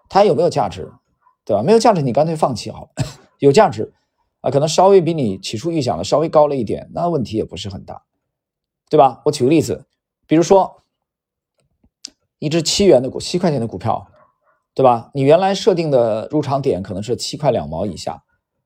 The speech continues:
啊，举例子，但它结果一开盘以后，它，它可能迅速的从七块就，就上涨到了七块七啊，呃，不，不，这个，这个，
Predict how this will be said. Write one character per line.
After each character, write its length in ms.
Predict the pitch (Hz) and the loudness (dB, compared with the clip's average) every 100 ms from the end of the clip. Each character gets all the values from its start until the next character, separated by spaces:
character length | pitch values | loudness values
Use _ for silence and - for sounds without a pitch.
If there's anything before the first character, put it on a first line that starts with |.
| _ _ | _ _
啊， 220 | - - | -14 -14
举 160 | - 98 | -8 -4
例 120 | 117 | -4
子， 200 | 90 - _ _ _ _ _ _ | -6 -14 _ _ _ _ _ _
但 140 | 190 | 2
它 80 | 208 | 2
结 160 | 208 214 | 4 2
果 100 | 190 | 2
一 80 | |
开 240 | 185 - 202 | 0 0 2
盘 180 | 180 165 | 2 -2
以 60 | |
后， 180 | 151 151 | -2 -2
它， 280 | 170 151 - _ _ _ _ _ | -2 -4 -10 _ _ _ _ _
它 140 | - | -2
可 100 | 190 | 0
能 120 | 156 175 | 0 -2
迅 260 | - 240 | 0 0
速 200 | 165 170 | 0 0
的 80 | 139 | 0
从 180 | 120 175 | 0 -4
七 180 | - 156 | -8 -6
块 240 | 160 120 | -2 -2
就， 160 | 117 117 - | -2 -6 -8
就 220 | - 120 104 | -6 -4 -2
上 220 | - 127 | -2 -2
涨 100 | 92 | 0
到 140 | 110 | -2
了 80 | 101 | -2
七 180 | - 135 | -6 -6
块 140 | 123 | -6
七 280 | 95 - 135 | -6 -8 -8
啊， 300 | - 80 - _ _ _ _ _ _ _ _ _ _ _ _ _ | -8 -10 -12 _ _ _ _ _ _ _ _ _ _ _ _ _
呃， 140 | - 127 | 0 2
不， 160 | 139 120 | 4 2
不， 60 | |
这 140 | 120 127 | 0 2
个， 140 | 113 | 4
这 120 | 117 | 2
个， 500 | 107 101 95 87 80 | 0 2 0 -2 -6